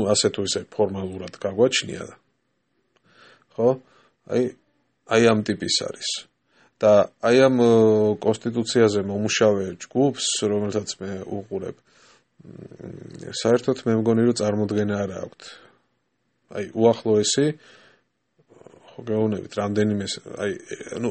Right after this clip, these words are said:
უახლოესი ასი წლის გეგმაც კი არა აქვთ, თუ როგორ, რა ფასეულობებზე უნდა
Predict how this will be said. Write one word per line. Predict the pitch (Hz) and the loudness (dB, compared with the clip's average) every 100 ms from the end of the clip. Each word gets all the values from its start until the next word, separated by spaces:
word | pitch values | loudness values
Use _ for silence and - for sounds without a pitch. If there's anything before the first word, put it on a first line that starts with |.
| - | -6
უახლოესი | - 120 127 135 127 107 | 0 4 6 6 6 4
ასი | 107 - 117 | 2 2 0
წლის | 113 113 - | 0 0 0
გეგმაც | - 101 107 107 - | 0 -2 2 0 0
კი | - 104 | -2 0
არა | 98 98 101 | 0 2 6
აქვთ, | 139 - - _ _ _ _ | 4 4 -16 _ _ _ _
თუ | _ 143 | _ -2
როგორ, | 113 101 101 135 151 147 _ _ _ | 2 2 4 6 6 4 _ _ _
რა | 95 110 | 0 2
ფასეულობებზე | 113 110 - 117 110 110 104 104 101 113 135 | 4 2 4 6 6 6 6 4 2 4 4
უნდა | 147 110 101 | 4 2 4